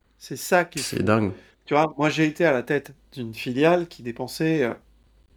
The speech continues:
Speaker 1: je vais pas dire les chiffres, mais des centaines de milliers d'euros,
Speaker 2: Hmm.
Speaker 1: voire plutôt millions. Bon. Et à aucun moment, à ce moment-là, je pensais que c'était utile de,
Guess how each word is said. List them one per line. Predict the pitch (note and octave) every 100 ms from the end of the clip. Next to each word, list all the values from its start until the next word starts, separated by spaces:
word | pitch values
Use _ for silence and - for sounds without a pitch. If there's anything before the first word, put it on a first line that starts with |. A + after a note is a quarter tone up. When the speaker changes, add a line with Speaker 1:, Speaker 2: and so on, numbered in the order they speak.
| _ -
Speaker 1:
je |
vais | A#2
pas | B2
dire | B2+ B2
les | C#3
chiffres, | - F3 D#3+ -
mais | B2 A#2 - _ _ -
des | C3
centaines | - C3+ D#3+ D3
de | C3+
milliers | C3 C3+
d'euros, | B2+ A#2+
Speaker 2:
Hmm. | A2+ A2+
Speaker 1:
voire | D3+ D3+ - _ _ _ _ _ _ _ _ -
plutôt | C3 E3+
millions. | D#3+ D3+ C#3 A2 -
Bon. | - - _ _ - - _ _ _ _
Et | F3+ E3+ D3 - _ _ _ _ -
à | D3+
aucun | G3+ G#3+ A#3
moment, | G3+ D#3+ F3 F3+ - -
à | B2+
ce | - -
moment-là, | C3 C3 C#3 F3 F#3+ D#3+
je | C3
pensais | B2 C#3 C3+ F#3+
que | F#3
c'était | C#3 D#3 D3+ -
utile | E3 C#3+ - E3+ G3 G3 A#2+ - _ _ _ -
de, | B2 C3+ D3+ D#3+